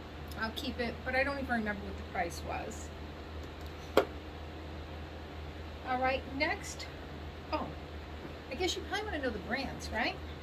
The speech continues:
That would be nice. I told you that the t-shirt was by Madewell. The swimsuit is Blue, Blue Rod Betty.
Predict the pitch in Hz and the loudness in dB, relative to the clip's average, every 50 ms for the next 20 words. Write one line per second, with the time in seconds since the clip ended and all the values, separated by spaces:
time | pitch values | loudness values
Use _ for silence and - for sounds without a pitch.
0 | - - - - - - - - - - - - - - - - - - - 214 | -8 -8 -6 -6 -6 -6 -6 -6 -8 -8 -8 -6 -4 -2 -2 0 0 -2 0 0
1 | 196 190 175 165 147 - - - - - - - - 339 339 - 339 330 294 285 | -2 0 -2 -2 -4 -4 -6 -6 -8 -8 -6 -4 -4 -4 -2 -2 -4 -4 -4 -4
2 | - - - - - - - - - - - - - - - - - - - - | -6 -6 -6 -8 -8 -8 -8 -8 -6 -6 -6 -6 -6 -8 -8 -8 -8 -6 -6 -6
3 | - - - - - - - - - - 220 - - 320 320 320 - - 311 277 | -6 -6 -8 -8 -6 -6 -6 -6 -6 -6 -6 -2 2 2 4 4 6 8 8 8
4 | 277 262 247 226 - 233 220 220 226 233 240 240 233 220 196 190 175 170 170 180 | 8 6 4 4 6 6 8 8 8 6 6 6 2 2 4 4 4 4 4 2
5 | 226 254 - - - - - - - - - - - - - - 247 233 - - | 0 0 0 -4 -6 -8 -8 -8 -8 -8 -8 -8 -8 -6 -4 -4 -2 -2 0 0
6 | - - - 311 330 349 359 349 - - - - - 302 269 262 269 277 - - | -2 2 2 4 4 4 2 0 0 -2 -2 -2 -2 -2 -2 -2 -4 -4 -4 -2
7 | - - - - - 262 262 247 240 240 233 247 254 277 285 - - - - - | -2 -2 -2 -2 0 2 4 4 6 6 6 4 4 2 0 -2 -4 -4 -4 -6
8 | - - - - - - - - - - - - - - - - - - - - | -6 -8 -6 -6 -6 -6 -6 -6 -8 -8 -8 -8 -8 -8 -8 -6 -6 -6 -6 -6
9 | - - - 240 247 247 262 285 294 302 311 320 330 330 339 339 330 311 - - | -6 -2 0 0 2 2 2 2 2 4 4 6 6 6 6 6 4 2 0 -4
10 | - - - - - - - - - - - - - - - - - - - - | -6 -6 -6 -6 -8 -8 -8 -8 -8 -6 -6 -6 -6 -6 -6 -6 -6 -6 -6 -6
11 | - - 247 240 277 311 330 349 339 320 285 285 285 285 294 277 247 226 233 233 | -4 -2 0 2 4 6 6 6 6 4 4 2 4 2 2 2 0 6 8 10
12 | 247 269 330 349 | 10 10 8 4